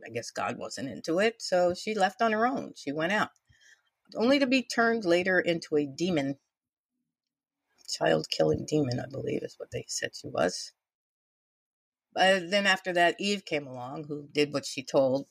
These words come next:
for the most part, except the whole apple thing. But <laughs> I mean, well, that was supposed to be the tree of knowledge. So technically, she, she did a good thing. I mean, what's wrong with knowledge, right? That's, knowledge is good.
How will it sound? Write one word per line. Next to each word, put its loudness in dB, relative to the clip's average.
for -10
the 2
most 4
part, -2
except -4
the -10
whole -6
apple -4
thing. -10
But -20
<laughs> -20
I 4
mean, 2
well, 4
that 6
was -4
supposed -2
to -14
be -4
the -6
tree -6
of -4
knowledge. -2
So -6
technically, 0
she, -4
she -6
did 2
a -2
good 0
thing. -4
I -6
mean, -6
what's -8
wrong -2
with -4
knowledge, -4
right? 2
That's, -6
knowledge -2
is -4
good. 0